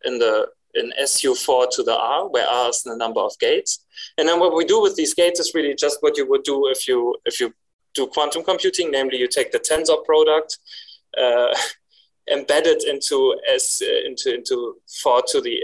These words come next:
into C to the N sorry, C to the two to the N, and then you matrix multiply. And the set of unitaries that you get, we here sort of visualized it.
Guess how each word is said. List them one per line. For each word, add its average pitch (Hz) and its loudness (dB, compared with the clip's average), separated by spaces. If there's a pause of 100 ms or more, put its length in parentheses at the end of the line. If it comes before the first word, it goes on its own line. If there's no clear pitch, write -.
into 120 -6
C 165 -4
to 147 -2
the - 4 (100)
N 139 -2 (840)
sorry, 98 0
C 160 -2
to 147 0
the 117 2
two 165 2
to 135 -2
the 110 2 (160)
N, 214 -12 (440)
and 143 -2
then 151 4
you 135 2 (280)
matrix 127 0 (100)
multiply. - -8 (1120)
And 139 -2
the 143 2
set 226 2
of 190 0 (140)
unitaries 160 2
that 127 -2
you 127 -2
get, - -2 (100)
we 135 -2
here 131 2
sort 123 2
of 107 2 (540)
visualized 127 2
it. - -2